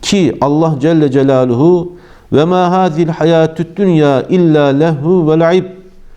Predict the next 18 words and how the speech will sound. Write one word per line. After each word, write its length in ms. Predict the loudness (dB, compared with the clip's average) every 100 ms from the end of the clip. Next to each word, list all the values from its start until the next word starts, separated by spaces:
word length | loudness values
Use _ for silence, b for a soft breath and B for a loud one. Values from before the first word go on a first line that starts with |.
| b b b -4
Bu 160 | -2
dünya 360 | 0 2 2 0
hayatı 640 | 0 0 -2 -4 -6 -8 -20 b b b b
geçici 520 | -2 -2 -2 -4 -2 0
bir 100 | 0
oyun 420 | 0 0 2 2
ve 60 |
eğlenceden 680 | 2 2 2 0 0 0 0
ibarettir. 560 | 0 0 -2 -6 -12 -20 -20 _ -2
"Ve 180 | 0
innet 380 | 2 0 -2 -2
dârel 560 | 0 2 0 0 0 0
âhirete 680 | 0 -2 -2 -2 -4 -2
lehiyel 380 | -2 0 0 -2
hayvan." 560 | 0 0 0 0 -2 -4 -12 -20 b b b b b -2
Ahiret 420 | 0 2 0 0
hayatına 500 | 0 0 0 -4 -2
gelince 640 | 0 0 0 0 -2 -4